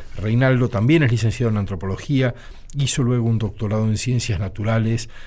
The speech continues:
en la Facultad de Ciencias Naturales y Museo de esa universidad y es investigador del conicet. Reinaldo Moralejo y Guillermina Couso trabajan en la División de Arqueología del Museo de la Universidad de La Plata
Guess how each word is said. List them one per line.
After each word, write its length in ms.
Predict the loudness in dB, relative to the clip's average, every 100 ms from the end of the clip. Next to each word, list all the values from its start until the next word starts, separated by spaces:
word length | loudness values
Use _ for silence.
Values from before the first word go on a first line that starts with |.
| -14 -2
en 180 | 2
la 100 | 2
Facultad 320 | 2 -2 -2 -2
de 40 |
Ciencias 340 | -2 -2 -2
Naturales 460 | -4 -4 -4 -4 -4
y 20 |
Museo 440 | -6 -2 2 4 4
de 80 |
esa 160 | 2 0
universidad 640 | 0 0 -2 -2 0 -2 -6 -12 -18 -12
y 120 | -2 0
es 140 | 0
investigador 560 | -2 -4 -4 -4 -4 -4
del 140 | -6
conicet. 480 | -6 -6 -6 -10 -12 -18 -20 -10
Reinaldo 480 | -4 0 2 2 0
Moralejo 420 | 0 0 0 0
y 60 | -2
Guillermina 480 | 0 -2 -2 -4
Couso 400 | -4 -2 -2 -4
trabajan 460 | -6 -4 -4 -2 -2
en 80 | -2
la 40 |
División 380 | -2 -4 -2 0
de 80 | -2
Arqueología 560 | -2 -4 -4 0 2
del 160 | 2 0
Museo 340 | -4 -2 -2
de 60 | 0
la 60 | -2
Universidad 340 | -4 -4 -4
de 60 | -4
La 40 |
Plata 360 | -4 -4 -4